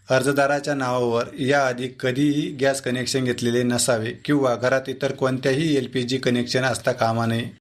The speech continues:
जर अर्जदार इतर कोणत्याही राज्याचा रहिवासी असल्यास त्याला सेल्फ डिक्लेरेशन फॉर्म भरावा लागेल. त्याला रेशन कार्डची झेरॉक्स प्रत देण्याची गरज नाही.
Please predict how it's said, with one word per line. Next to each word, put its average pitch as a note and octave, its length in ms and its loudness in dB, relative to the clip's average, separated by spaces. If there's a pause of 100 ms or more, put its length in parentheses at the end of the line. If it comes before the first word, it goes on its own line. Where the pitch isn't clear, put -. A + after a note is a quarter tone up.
(240)
जर C#3+ 220 4
अर्जदार C#3 520 2
इतर C3 300 -2
कोणत्याही C#3 520 0
राज्याचा B2+ 440 2
रहिवासी B2 420 0
असल्यास B2+ 440 0 (140)
त्याला C3 200 4
सेल्फ C#3+ 300 0
डिक्लेरेशन B2+ 580 0 (100)
फॉर्म C#3 280 2
भरावा A#2+ 300 2
लागेल. A2 380 -4 (480)
त्याला C#3 280 4
रेशन C3 300 -4
कार्डची B2+ 380 -2
झेरॉक्स B2+ 360 0
प्रत B2+ 180 0
देण्याची A#2 440 0
गरज A2+ 340 0
नाही. A2 260 -2